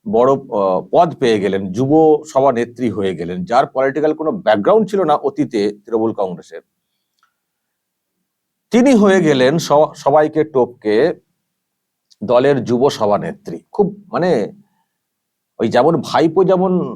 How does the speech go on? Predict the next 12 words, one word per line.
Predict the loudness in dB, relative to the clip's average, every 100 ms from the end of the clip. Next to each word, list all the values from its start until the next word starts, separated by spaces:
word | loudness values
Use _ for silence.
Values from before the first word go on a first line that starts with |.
| -14 -20 -4
হট-, | -4 -2
মানে | -4 -2
লিফটে | 0 0 0 2
উঠে | 2 2 0 0 -2 -6 -4
বড় | -2
নেতা | -2 0 0
হয়ে | 2 0
গেছেন, | 0 -2 -2 -4 -8
সায়নী | -2 -2 0
ঘোষও | -4 -4 -2 -4
তাই, | -4 -8 -12 _ _ _
ওই | -2